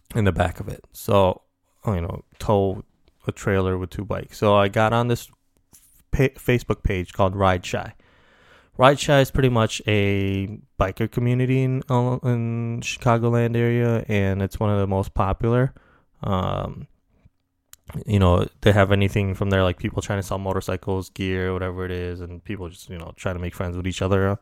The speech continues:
And so, um, they, I posted on there, "Hey, looking to rent a trailer. Um, if anybody's got one that I can take to Daytona." And people were apprehensive because,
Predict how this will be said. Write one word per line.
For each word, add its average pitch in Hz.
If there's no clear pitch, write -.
And 107
so, 107
um, 101
they, 104
I 117
posted 131
on 117
there, 113
"Hey, 120
looking 110
to 113
rent 110
a 113
trailer. 104
Um, 95
if -
anybody's 101
got 98
one 95
that 95
I 95
can 95
take 95
to 101
Daytona." 95
And 104
people 139
were 123
apprehensive 101
because, 98